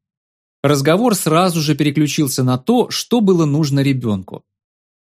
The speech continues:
Из-за такого вот невинного вмешательства может расстроиться важный, деликатный разговор из тех, что скрепляют дружбу. Именно поэтому, когда мы снова собрались вместе, то унесли всё, что могло бы понадобиться детям, в другую комнату,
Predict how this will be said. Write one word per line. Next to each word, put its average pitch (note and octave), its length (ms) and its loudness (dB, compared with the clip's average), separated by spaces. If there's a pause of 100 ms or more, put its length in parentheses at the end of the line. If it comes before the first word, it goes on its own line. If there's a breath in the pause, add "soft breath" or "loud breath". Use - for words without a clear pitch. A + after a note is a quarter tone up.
(340)
Из-за D#3+ 300 0
такого F#3 440 0
вот F3+ 300 0
невинного E3 640 2
вмешательства C3 840 -2 (320)
может G3+ 320 2
расстроиться F3+ 640 0
важный, C3+ 720 -2
деликатный D#3+ 640 0
разговор D3+ 480 0
из C#3 260 -4
тех, A3 340 -2 (220)
что - 220 -2
скрепляют F3 640 0
дружбу. A2+ 500 -4 (720)
Именно F3+ 340 2
поэтому, E3 600 0
когда C3+ 300 0
мы D3 100 0
снова C#3+ 340 0
собрались C3 560 -2
вместе, F3+ 520 0
то - 380 -2
унесли D#3+ 520 0
всё, F#3+ 380 0
что - 160 -4
могло C#3 280 0
бы C3+ 120 0
понадобиться C3 580 0
детям, G3+ 420 0
в C#3 140 -4
другую G3 500 2
комнату, G2+ 600 -6